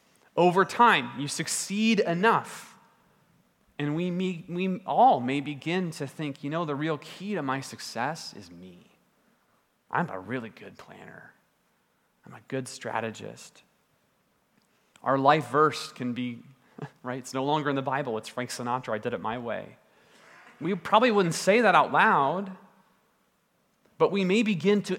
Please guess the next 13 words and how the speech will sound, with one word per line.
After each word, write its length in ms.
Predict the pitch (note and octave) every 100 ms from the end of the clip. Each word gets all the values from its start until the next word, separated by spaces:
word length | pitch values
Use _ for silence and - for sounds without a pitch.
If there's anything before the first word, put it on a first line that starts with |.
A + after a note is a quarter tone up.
| -
enter 380 | F#3+ F#3+ C3 -
every 520 | C#3 D#3+ F#3+ G#3 G3+ G3 - -
meeting 580 | D3 D#3+ F3+ F#3 C#3+ A#2+
at 140 | -
work, 400 | B2+ D3 E3+ -
every 200 | C3 C3
conversation 800 | C3 - C#3+ E3 D#3+ D#3 D3+ D#3+
with 140 | D#3 D#3
our 80 | D#3+
family, 500 | D3 C3+ C3 C3 B2+
every 180 | A#2 A2+
brainstorming 760 | G#2+ A2 C3+ D3+ D#3 E3 F3
session 520 | D#3+ - - C3+ C3